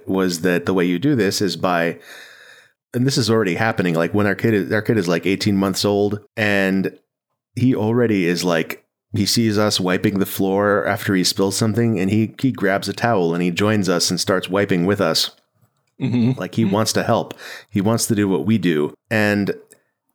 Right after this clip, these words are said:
Speaker 1: I think the normal am-, reaction for someone in our culture is to, like, "This kid's just gonna get in the way, you know, just go, go do your thing, kid, while I clean this up."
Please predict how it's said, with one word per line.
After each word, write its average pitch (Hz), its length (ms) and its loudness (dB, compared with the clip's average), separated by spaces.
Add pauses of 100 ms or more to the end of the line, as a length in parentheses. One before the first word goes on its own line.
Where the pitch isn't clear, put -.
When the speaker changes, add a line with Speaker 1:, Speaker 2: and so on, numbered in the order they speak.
Speaker 1:
I 110 100 -2
think 156 240 -2
the 104 120 0
normal 113 400 2
am-, 98 320 -2
reaction 104 560 0
for 90 720 0
someone 104 580 0
in 101 100 0
our 98 140 0
culture 98 520 0
is 82 160 0
to, 98 100 -2
like, 87 200 0
"This 113 120 -2
kid's 104 300 0
just 95 180 -4
gonna 95 200 0
get 90 240 0
in 85 60 -4
the 85 60 -2
way, 85 380 0
you 80 180 -2
know, 90 220 2
just 98 180 -4
go, 107 340 0
go 107 300 0
do 104 180 -2
your 98 200 2
thing, 95 280 -2
kid, 92 200 0
while 87 120 0
I 90 100 0
clean 101 240 0
this 82 180 0
up." 92 240 0